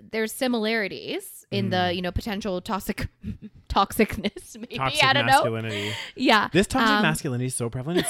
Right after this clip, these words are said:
Speaker 2: so many cultures, though.
Speaker 1: <laughs> Oh, it's everywhere.
Speaker 2: It's
Speaker 1: It's
Speaker 2: like,
Speaker 1: Korean. It's a-,
Speaker 2: yeah.
Speaker 1: all Asian cultures, probably.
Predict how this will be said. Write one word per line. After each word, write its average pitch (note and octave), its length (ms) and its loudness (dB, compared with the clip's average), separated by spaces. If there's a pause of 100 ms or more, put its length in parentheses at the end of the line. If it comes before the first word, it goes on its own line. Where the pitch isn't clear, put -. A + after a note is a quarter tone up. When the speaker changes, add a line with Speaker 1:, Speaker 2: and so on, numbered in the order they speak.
Speaker 2:
so B2 120 4
many C3+ 220 4
cultures, A2 480 -10
though. G2+ 160 -12
Speaker 1:
<laughs> - 20 -8
Oh, B3 280 4
it's A3 160 -4
everywhere. G3 300 -6
Speaker 2:
It's D#3 160 -4
Speaker 1:
It's - 40 -8
Speaker 2:
like, F3+ 120 -2
Speaker 1:
Korean. C4+ 540 0
It's - 180 -8 (300)
a-, A3+ 100 0
Speaker 2:
yeah. A#3+ 180 0
Speaker 1:
all C#4 260 8
Asian C4 280 2
cultures, A#3+ 320 -6
probably. A#3 680 -6